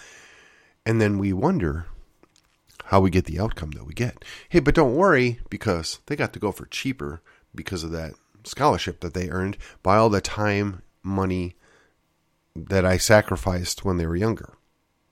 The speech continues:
Now, that's not to say that I would poo-poo that. That's not to say that if your student or your young, uh, child is extraordinarily gifted in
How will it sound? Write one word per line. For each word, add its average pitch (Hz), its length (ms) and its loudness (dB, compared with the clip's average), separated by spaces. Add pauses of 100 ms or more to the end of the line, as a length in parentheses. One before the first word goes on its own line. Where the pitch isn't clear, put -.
(1400)
Now, 127 280 8 (640)
that's 160 320 10
not 160 200 8
to 131 100 4
say 120 280 8
that 98 200 2 (240)
I 110 140 2
would 101 160 2
poo-poo 104 400 6
that. 139 160 6
That's 110 240 4
not 107 160 4
to 104 80 -8
say 98 240 2
that 95 200 0
if 90 140 -6
your 95 220 0 (340)
student 104 540 0
or 90 140 4
your 90 180 2
young, 92 400 -2 (480)
uh, 85 300 -4 (200)
child 101 400 4
is 87 220 -2 (320)
extraordinarily 104 840 2
gifted 95 420 0
in 80 320 0